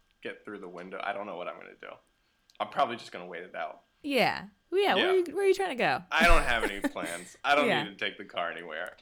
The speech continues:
Speaker 1: It's
Speaker 2: Mm-mm.
Speaker 1: fine.
Speaker 2: <laughs>
Speaker 1: So I have a couple more questions. I wanted to know, basically, like,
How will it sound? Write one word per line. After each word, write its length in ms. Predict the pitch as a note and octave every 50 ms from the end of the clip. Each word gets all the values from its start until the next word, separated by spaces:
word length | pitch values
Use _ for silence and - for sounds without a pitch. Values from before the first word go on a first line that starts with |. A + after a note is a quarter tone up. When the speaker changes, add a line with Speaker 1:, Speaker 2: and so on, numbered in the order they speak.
| _ _ -
Speaker 1:
It's 260 | G2+ D3 D3 C#3 -
Speaker 2:
Mm-mm. 40 | -
Speaker 1:
fine. 340 | - - - - - - _ _ _ - G#3+ G3+ F#3 - - - - - - G#3 -
Speaker 2:
<laughs> 0 | - - - - - - - - - - _ _ _ _ _ _ _ _ _ _ _ _ _ _ _ _ _ _ _ _ _ _ _ _
Speaker 1:
So 520 | - - D3+ D3 C#3+ C#3+ C#3 C#3+ C#3 - _ _ _ _ _ _ _ _ _ _ _ -
I 60 | A2+
have 300 | B2 D3 D3 D3 C#3 - -
a 40 | B2+
couple 240 | - E3+ - G3 F3
more 260 | E3+ D#3+ D3 C#3+ B2+
questions. 760 | - - - A2+ G#2 - - - G2 F#2 F#2+ G2 G2+ - - _ _ _ -
I 60 | A2
wanted 300 | A#2 B2+ D3 F#3 A3 A3
to 100 | - F#3
know, 500 | D3+ C#3 C3 C3 C3 B2+ B2+ B2 A#2 - - _ _ _ _ _ _ _ _ _ _ _ _ _ _ _ _ -
basically, 600 | C3+ D3 E3+ F3+ F#3 F3+ F3+ - E3 D3+ D3 C3+
like, 400 | B2+ A#2 G#2+ G2 F#2 - -